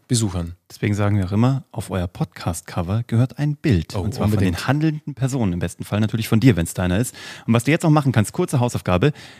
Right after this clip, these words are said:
Speaker 2: geh mal durch alle deine Social-Media-Profile, deine wichtigen, und guck mal, ob du überall das gleiche Profilbild Stand heute benutzt, weil ansonsten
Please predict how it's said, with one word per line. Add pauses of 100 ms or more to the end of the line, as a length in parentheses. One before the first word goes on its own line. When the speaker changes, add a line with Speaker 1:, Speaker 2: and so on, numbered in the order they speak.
(100)
Speaker 2:
geh
mal
durch
alle
deine
Social-Media-Profile,
deine
wichtigen, (320)
und
guck
mal,
ob
du
überall
das
gleiche
Profilbild
Stand
heute
benutzt,
weil
ansonsten